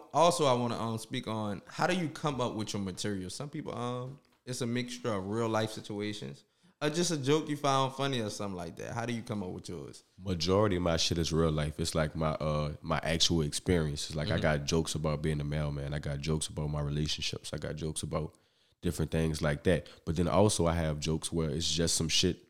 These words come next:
Speaker 2: I might have got some shit from social media, like, something that was just trending, like, you know what I'm saying, at that time. Current events, I guess.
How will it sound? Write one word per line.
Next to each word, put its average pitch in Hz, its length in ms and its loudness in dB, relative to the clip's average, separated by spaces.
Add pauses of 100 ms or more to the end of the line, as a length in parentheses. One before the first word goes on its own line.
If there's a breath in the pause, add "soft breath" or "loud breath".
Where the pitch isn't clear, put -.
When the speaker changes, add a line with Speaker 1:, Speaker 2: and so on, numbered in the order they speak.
(140)
Speaker 2:
I 101 80 4
might 104 200 6
have 82 80 2
got 87 180 0
some 82 140 -4
shit 90 200 2
from 82 160 -6
social 90 380 2
media, 85 300 0
like, 76 120 -2
something 87 220 2
that 82 120 4
was 80 100 -2
just 78 200 0
trending, 78 440 0
like, 78 200 -8
you 80 80 -8
know 101 100 0
what 92 80 4
I'm 90 100 0
saying, 95 180 0
at 80 160 -2
that 80 160 -2
time. 80 220 -2
Current 101 320 -2
events, 92 260 0
I 78 100 -2
guess. - 280 -6